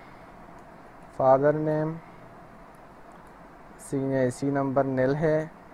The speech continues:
कॉन्टैक्ट नंबर निल है, और उसके बाद, अ,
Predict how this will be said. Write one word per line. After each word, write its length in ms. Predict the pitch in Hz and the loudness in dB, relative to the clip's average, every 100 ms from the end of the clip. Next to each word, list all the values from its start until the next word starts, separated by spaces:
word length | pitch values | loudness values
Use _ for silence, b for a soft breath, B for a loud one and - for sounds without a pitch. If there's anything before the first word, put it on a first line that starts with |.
| - - - | -20 -16 -4
कॉन्टैक्ट 380 | 127 120 120 127 | -4 -2 -4 -2
नंबर 360 | 127 127 180 - | -4 -2 -2 -4
निल 240 | 131 131 139 | -6 -4 -2
है, 240 | 165 165 - - | 0 -2 -4 -6
और 140 | 127 | -4
उसके 300 | 120 - 127 | -4 -4 -4
बाद, 380 | 113 127 151 196 - - - - - - - - - - - - - - - | 0 4 6 4 2 -20 -20 -20 -20 -20 -20 -20 -20 -20 -20 -20 -20 -20 -14
अ, 120 | 135 | -4